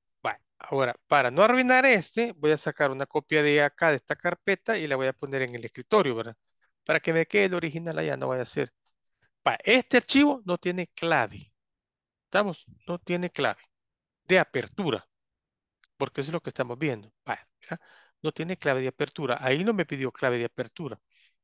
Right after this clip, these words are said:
Eh, si te das cuenta, vamos a ponerla de otra forma. Vaya,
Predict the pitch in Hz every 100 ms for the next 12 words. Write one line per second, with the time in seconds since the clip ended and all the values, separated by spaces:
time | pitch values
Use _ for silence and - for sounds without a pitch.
0 | _ _ _ _ _ _ _ - 151 143
1 | 139 135 131 120 - - 160 196 196 -
2 | 240 226 196 - 262 240 - 147 139 156
3 | 165 170 160 156 160 190 214 - 139 127
4 | 117 - 117 233 208 123 110 135 123 101